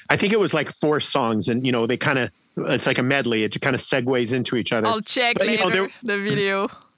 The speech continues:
Speaker 1: Yeah, there was a Foo Fighters song and some Purple Rain and stuff. But anyway, you know, so the guitar tech, it's not hard for a guitar tech,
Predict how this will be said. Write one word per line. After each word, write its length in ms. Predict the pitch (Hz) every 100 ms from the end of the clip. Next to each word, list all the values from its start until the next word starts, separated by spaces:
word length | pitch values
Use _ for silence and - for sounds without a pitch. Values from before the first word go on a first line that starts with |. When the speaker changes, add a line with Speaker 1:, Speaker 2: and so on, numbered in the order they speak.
| _ _ _ -
Speaker 1:
Yeah, 180 | 151
there 140 | 139 165
was 100 | 147
a 60 |
Foo 260 | 139 - 175
Fighters 460 | 165 160 151 147 -
song 480 | 147 139 135 139 135
and 120 | 113
some 160 | - 110
Purple 360 | 151 139 135
Rain 360 | 120 123 123 120
and 100 | 110
stuff. 380 | - 120 117 - - -
But 80 | 370
anyway, 400 | 427 226 165 165 - -
you 80 |
know, 180 | 240 190
so 200 | 160 220
the 80 | 196
guitar 420 | 208 - 269 302
tech, 460 | 320 240 190 156 - _ _ _ _ -
it's 240 | 214 302
not 180 | 320 -
hard 380 | - 196 220 -
for 120 | 147
a 60 |
guitar 340 | 139 135 202 170
tech, 440 | - 113 110 -